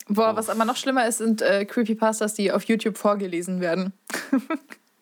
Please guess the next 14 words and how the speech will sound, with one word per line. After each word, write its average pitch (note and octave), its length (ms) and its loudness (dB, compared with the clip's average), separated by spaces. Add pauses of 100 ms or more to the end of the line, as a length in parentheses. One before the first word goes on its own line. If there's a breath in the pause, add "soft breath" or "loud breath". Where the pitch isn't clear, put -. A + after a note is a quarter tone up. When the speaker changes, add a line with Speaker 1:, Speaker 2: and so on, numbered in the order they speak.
(380 loud breath)
Speaker 2:
Ja, E4+ 80 4
das, - 140 0
das, A#3 80 4
Speaker 1:
Das A#3 200 0
Speaker 2:
da, A#2 300 4
da A2+ 120 -10
bin A#2 140 -8
ich G#2+ 100 -8
auch G2+ 120 -12
gar G#2 160 -2
nicht G2 100 -10
unterwegs. F#2+ 400 -10
Also, G2 180 -10
Speaker 1:
Äh, - 180 -8